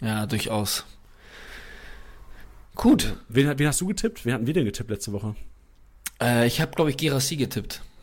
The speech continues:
Speaker 2: Ah, ja. Und ich weiß nicht mehr, wen ich getippt hatte.
Speaker 1: Ich weiß es auch nicht mehr.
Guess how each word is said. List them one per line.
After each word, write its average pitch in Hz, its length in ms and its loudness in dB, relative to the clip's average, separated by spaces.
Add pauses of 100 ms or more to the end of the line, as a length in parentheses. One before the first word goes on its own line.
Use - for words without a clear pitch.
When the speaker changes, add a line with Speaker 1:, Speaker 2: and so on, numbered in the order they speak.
(540)
Speaker 2:
Ah, 123 240 -4
ja. 98 340 0 (880)
Und 123 140 2
ich 147 140 -2
weiß 127 220 6
nicht 104 100 0
mehr, 107 120 2
wen 104 100 2
ich 101 120 -4
getippt - 320 -8
hatte. 98 220 -4 (200)
Speaker 1:
Ich - 140 -10
weiß 120 140 -2
es - 60 -2
auch 120 120 -2
nicht 101 180 -2
mehr. 95 240 0